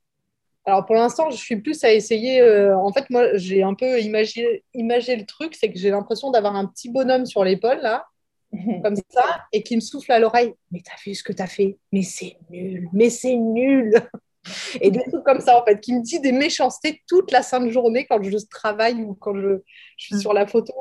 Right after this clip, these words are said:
Speaker 1: ou des choses comme ça, où il me dit, « Mais non, mais là, t'as vu ta phrase, elle est mal écrite, euh, qu'est-ce que tu veux que le client réponde, et cetera. » Et, euh,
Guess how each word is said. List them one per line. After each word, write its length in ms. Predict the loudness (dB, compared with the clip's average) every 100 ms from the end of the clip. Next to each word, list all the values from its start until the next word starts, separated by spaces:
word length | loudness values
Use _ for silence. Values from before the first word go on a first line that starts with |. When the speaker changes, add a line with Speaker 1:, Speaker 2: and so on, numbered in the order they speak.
| -8
Speaker 1:
ou 40 | 2
des 120 | 2
choses 160 | 2
comme 160 | -2 -6
ça, 260 | -2 -4 -4 -2
où 100 | 0
il 60 |
me 40 | 2
dit, « 140 | 2
Mais 140 | 4 4
non, 360 | 4 4 4
mais 140 | 4 4
là, 160 | 2
t'as 140 | -2 -4
vu 280 | -4 -12
ta 140 | -2 -4
phrase, 320 | -2 -2 2
elle 100 | 4
est 60 | 4
mal 180 | 2 0
écrite, 680 | -4 -10 -6 -2 -2 0
euh, 180 | -2 -2 -6 -12 -10
qu'est-ce 180 | -8 -4
que 40 |
tu 20 |
veux 60 | -6
que 120 | -2
le 40 | -4
client 320 | -4 -4 2
réponde, 760 | 2 2 _ -2 2 2 4 2
et 160 | 2 0
cetera. » 560 | -2 -2 -4 -4 -8 _ -20 -20 _
Et, 260 | 0 4 6
euh, 400 | 6 6 2 0